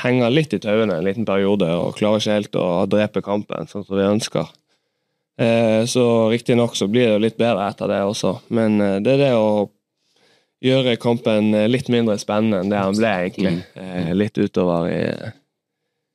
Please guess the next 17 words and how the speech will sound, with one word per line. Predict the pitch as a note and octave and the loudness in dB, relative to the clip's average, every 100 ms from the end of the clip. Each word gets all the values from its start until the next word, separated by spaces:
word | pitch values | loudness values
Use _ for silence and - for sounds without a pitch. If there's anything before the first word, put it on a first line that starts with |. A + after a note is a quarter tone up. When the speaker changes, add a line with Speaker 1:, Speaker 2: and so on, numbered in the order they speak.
| _ _ _ _ _ | _ _ _ _ _
Speaker 1:
i, | F#2 E2+ D#2+ | _ -20 -14
eh, | F2 G1+ - - G1+ G1+ F2 G#2 _ _ | -10 -10 -14 -12 -6 -4 -2 -6 _ _
i | - | -4
kampen. | F#2 G#2 G#2 A2+ - _ | 0 0 -2 -6 -8 _
Speaker 2:
Mm. | - G2 | -8 -2
Speaker 1:
Så | G2+ F#2 F#2 F#2 | 0 0 0 0
hvis | G2+ - | -2 0
vi | A2 G#2 G#2+ C3 | 2 2 2 0
virkelig | - - A2+ F#2+ | -2 -2 0 0
hadde | F2 | -2
vært | F#2+ - | -4 -4
på | F2+ | -2
vårt | F#2+ | 0
beste, | G#2 - F2 | -2 -2 -6
så | - | -2
kunne | A2 G#2 E2+ | 0 2 2
vi | E2+ | 0